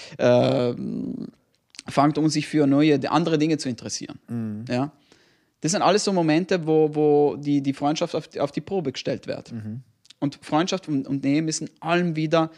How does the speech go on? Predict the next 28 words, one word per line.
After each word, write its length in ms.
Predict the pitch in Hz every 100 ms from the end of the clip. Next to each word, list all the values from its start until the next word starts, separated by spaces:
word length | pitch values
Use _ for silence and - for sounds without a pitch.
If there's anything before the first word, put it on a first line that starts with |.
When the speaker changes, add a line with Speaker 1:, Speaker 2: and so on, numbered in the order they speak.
| -
Speaker 1:
neu 200 | 147 156
definiert 520 | 165 165 165 170 170 143
werden. 160 | 131
Und 100 | 139
das 140 | 208 220
ist 100 | -
so 80 |
schön 240 | 165 156 127
bei 120 | 123
Hannah 200 | 123 120
Arendt, 380 | 120 110 113 - - - - -
dass 140 | 147
sie 120 | 170 165
eben 260 | 165 160 147
ganz 380 | 156 208 -
klar, 500 | - 170 175 196 202 - _
glasklar 640 | - 170 202 240 - 196 175
ausdrückt, 420 | 185 - 175 - _ _ _ _ _ _ _ _ _
äh, 400 | 143 147 117 85
Freundschaft 960 | 107 - 143 240 - 269 269 - - - _ _ -
ist 180 | 180
eine 180 | 180 185
gemeinsame 640 | 156 160 180 185 165 151
Aufgabe. 640 | 185 220 - - 120 117 - _ _ _ _ _ _ _ _ _ -
Ist 100 | -
eine 260 | 160 139 -
Aufgabe. 600 | 220 - - - - - - _ _
Speaker 2:
Hm. 280 | 98 90 82